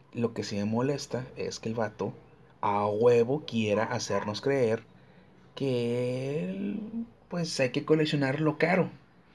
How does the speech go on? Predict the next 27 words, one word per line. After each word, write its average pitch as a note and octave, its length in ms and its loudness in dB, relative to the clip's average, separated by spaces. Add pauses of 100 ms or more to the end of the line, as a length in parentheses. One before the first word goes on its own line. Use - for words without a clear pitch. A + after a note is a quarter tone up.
(440)
para G#2+ 260 -2
poder A2 220 -2
ser B2 160 -2
un B2 100 0
buen A2+ 140 0
coleccionista. B2 720 -2
Y G#2+ 80 -12
créanme B2 420 -2
que - 100 -4
está G#2+ 160 -4
en G#2+ 100 -4
total, G#2+ 400 -8
en B2 120 -2
un B2+ 140 -2
total A2 260 -4
error. - 300 -6 (880)
Para C#3+ 160 6
ser G#3+ 140 6
un A#3+ 100 6
coleccionista B2 840 2
no C3 120 2
necesitas D3 600 -2
comprar A2 420 -2 (420)
los A#2 200 -8
pinches B2+ 320 -4
Hot - 260 -6
Toys A2 400 -6